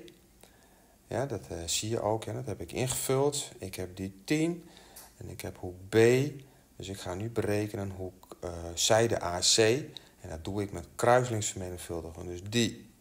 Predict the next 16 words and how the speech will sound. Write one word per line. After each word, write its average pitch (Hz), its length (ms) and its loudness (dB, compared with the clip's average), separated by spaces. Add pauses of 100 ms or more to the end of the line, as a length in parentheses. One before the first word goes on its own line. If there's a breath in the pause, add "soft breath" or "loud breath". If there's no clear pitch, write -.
(120)
keer 95 280 0
die 165 400 -2 (400)
en 90 280 -8
deel 98 220 2
ik 98 200 -2
door 98 220 -4
die. 95 320 -6 (1040 loud breath)
En - 80 -12
dat 82 80 -6
moet 92 160 -6
je 85 80 -4
even 82 140 -4
op 80 80 -10
je 92 80 -4
rekenmachine 127 640 4
doen. 135 340 0